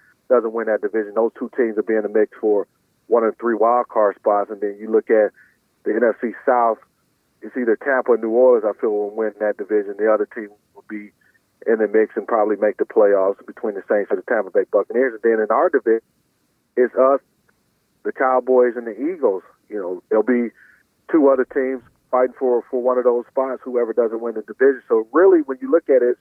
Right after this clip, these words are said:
I think it's gonna be about five teams fighting for those three playoff spots, and Washington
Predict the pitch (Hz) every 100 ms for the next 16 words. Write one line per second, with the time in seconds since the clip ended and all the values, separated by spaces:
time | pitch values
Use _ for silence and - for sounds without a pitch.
0 | _ _ _ _ _ _ - - 160 156
1 | 151 151 143 139 123 117 - 139 135 143
2 | 139 - 147 147 147 143 _ _ _ _
3 | _ _ _ - 139 139 139 127 139 131
4 | 123 120 _ _ - 127 123 - 139 135
5 | 139 127 127 - 139 131 139 _ _ _
6 | _ _ _ - 113 104 90 117 127 127
7 | 127 131 127